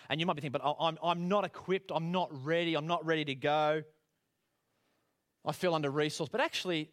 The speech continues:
the beauty and the wonder of the gospel and the good news is that actually you are ready to serve today because you're a disciple of Jesus who has a spirit within you. Check out verse ten. "Each of you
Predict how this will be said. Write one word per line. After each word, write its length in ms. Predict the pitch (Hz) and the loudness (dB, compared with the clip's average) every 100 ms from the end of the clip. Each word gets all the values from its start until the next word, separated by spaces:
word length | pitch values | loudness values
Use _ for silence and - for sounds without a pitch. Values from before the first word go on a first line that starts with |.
| - | -10
the 100 | 160 | -8
beauty 320 | 135 254 262 | -4 -4 -2
and 60 | 160 | 0
the 60 | |
wonder 200 | 147 151 | 0 0
of 60 | 123 | -2
the 80 | 120 | -2
gospel 480 | 139 220 - 139 | 0 0 -2 -4
and 120 | 123 123 | -2 -2
the 60 | |
good 220 | 120 160 | -4 -6
news 240 | 139 170 139 | -4 -6 -6
is 80 | 127 | -6
that 160 | 160 | -2
actually 280 | 196 - 214 | -2 -2 -2
you 100 | 196 | 0
are 180 | 277 294 | 2 2
ready 200 | 226 147 | 0 -2
to 80 | 123 | -6
serve 360 | - 127 117 | -6 -4 -6
today 400 | - 113 104 82 80 _ _ _ _ _ _ _ | -10 -4 -4 -4 -12 _ _ _ _ _ _ _
because 260 | - 151 151 | -8 -6 -2
you're 80 | 156 | -2
a 60 | |
disciple 420 | 131 120 165 170 170 | -4 -4 -2 -2 -4
of 80 | |
Jesus 340 | 139 123 110 110 | -6 -8 -8 -10
who 100 | 123 | -8
has 120 | 104 | -8
a 40 | |
spirit 380 | 104 - 120 113 | -12 -12 -6 -6
within 240 | 117 117 123 | -6 -10 -12
you. 140 | 82 73 _ _ _ _ _ _ - | -14 -18 _ _ _ _ _ _ -8
Check 160 | - 269 | -4 -2
out 100 | 185 | 0
verse 200 | 165 - | -2 -2
ten. 340 | 202 220 90 - _ _ _ _ _ _ _ _ _ _ _ _ _ _ _ _ _ | -4 -4 -6 -16 _ _ _ _ _ _ _ _ _ _ _ _ _ _ _ _ _
"Each 280 | 226 269 311 | 0 2 0
of 100 | 165 | 0
you 380 | 113 90 170 | -4 -2 -4